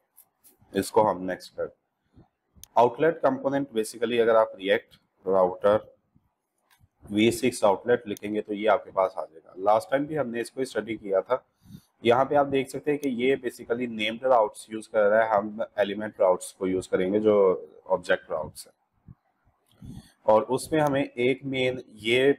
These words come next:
basically element है या component है, जो भी आप इसको कहना चाहें,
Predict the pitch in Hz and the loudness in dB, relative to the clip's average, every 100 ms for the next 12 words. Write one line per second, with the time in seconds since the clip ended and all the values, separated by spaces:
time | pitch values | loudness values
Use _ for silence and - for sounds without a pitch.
0 | 117 107 117 - 120 123 - 101 117 135 | -2 -6 -2 0 0 -2 0 0 0 -6
1 | 139 - 107 107 110 107 104 104 123 123 | -8 0 2 2 0 -2 -2 -2 -2 -2
2 | 113 107 101 101 - 104 107 117 110 104 | -4 0 2 2 -2 0 2 4 2 2
3 | 101 107 95 92 104 - 92 | -4 -6 -2 0 0 0 -2